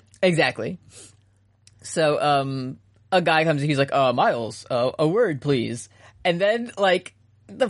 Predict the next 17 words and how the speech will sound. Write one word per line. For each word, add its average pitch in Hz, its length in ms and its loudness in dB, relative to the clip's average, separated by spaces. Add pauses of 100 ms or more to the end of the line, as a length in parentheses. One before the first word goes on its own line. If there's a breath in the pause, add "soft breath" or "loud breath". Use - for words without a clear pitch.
the 190 220 -2
fucking 190 400 0
guard, 151 320 2
he, 165 260 -6
like, 143 260 0
Miles 139 280 2
just 160 160 -4
steps 135 240 0
out 139 140 0
into 135 180 -4
the 135 100 -2
next 127 180 -2
hallway 127 300 0
and 127 100 -4
the 131 60 -4
guard's 127 320 0
like, 113 280 -2